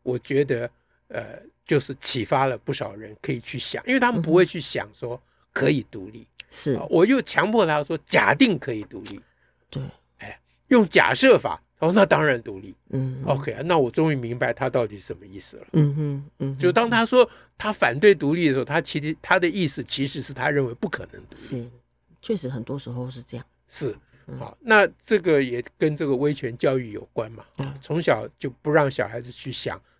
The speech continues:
Speaker 1: 他得不到的事情。
Speaker 2: 嗯哼。是，哦哈，
Speaker 1: 哎，
Speaker 2: 嗯哼，
Speaker 1: 哎。
Speaker 2: 嗯哼。
Speaker 1: 就我想起那个是我爸爸跟我讲，
Speaker 2: 嗯。
Speaker 1: 说他小时候呢，
Speaker 2: 嗯。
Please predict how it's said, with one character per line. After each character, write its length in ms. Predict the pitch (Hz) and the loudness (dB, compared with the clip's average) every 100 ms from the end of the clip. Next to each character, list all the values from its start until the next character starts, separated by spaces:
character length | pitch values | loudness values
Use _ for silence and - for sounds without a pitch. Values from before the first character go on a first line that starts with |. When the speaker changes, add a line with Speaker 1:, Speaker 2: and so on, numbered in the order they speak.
| _ | _
Speaker 1:
他 140 | 151 | -6
得 180 | 143 151 | -4 -4
不 120 | 143 | -4
到 240 | 135 127 107 | -4 -4 -6
的 100 | - | -18
事 160 | - - | -20 -20
情。 160 | - | -20
Speaker 2:
嗯 40 | _ | _
哼。 160 | _ | _
是， 240 | - - - | -16 -16 -6
哦 140 | 131 | -4
哈， 140 | 123 139 | -4 -6
Speaker 1:
哎， 320 | 143 160 - - | -6 -10 -16 -12
Speaker 2:
嗯 140 | 135 | -10
哼， 60 | 127 | -8
Speaker 1:
哎。 140 | 131 135 127 | -8 -8 -10
Speaker 2:
嗯 140 | 127 131 | -12 -12
哼。 200 | 127 131 135 | -14 -14 0
Speaker 1:
就 280 | 170 160 151 | 4 6 6
我 180 | 147 143 | 4 2
想 260 | 147 147 | 0 0
起 260 | 143 139 120 | -2 -4 -4
那 160 | 131 135 | -4 -4
个 180 | 123 | -4
是 140 | 120 131 | -6 -10
我 80 | 120 | 0
爸 220 | 165 156 | 2 2
爸 160 | 120 | 0
跟 180 | 107 123 | -6 -10
我 160 | 113 104 | -10 -12
讲， 200 | - - _ _ | -12 -14 _ _
Speaker 2:
嗯。 220 | 147 139 156 | -8 -8 -12
Speaker 1:
说 120 | - 180 | 0 4
他 200 | 185 196 | 4 4
小 260 | - 101 | 2 -8
时 220 | - - | -12 -12
候 260 | 120 156 131 | -4 -2 -2
呢， 160 | 120 107 | -4 -6
Speaker 2:
嗯。 220 | 147 123 | -6 -6